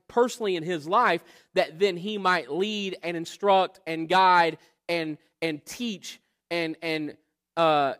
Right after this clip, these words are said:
care for his wife in the manner in which Christ has done so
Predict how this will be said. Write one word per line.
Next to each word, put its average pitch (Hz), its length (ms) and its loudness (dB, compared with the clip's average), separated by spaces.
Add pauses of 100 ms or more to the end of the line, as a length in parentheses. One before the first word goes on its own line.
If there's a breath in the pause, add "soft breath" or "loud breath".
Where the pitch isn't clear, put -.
(220)
care 233 180 2
for 196 240 0
his 165 220 -4
wife 160 640 6 (260)
in 190 140 -2
the 170 80 0
manner 196 340 -2
in 170 60 -2
which 160 200 -6
Christ 202 540 2
has 160 180 -6
done 175 260 -2
so 160 420 -2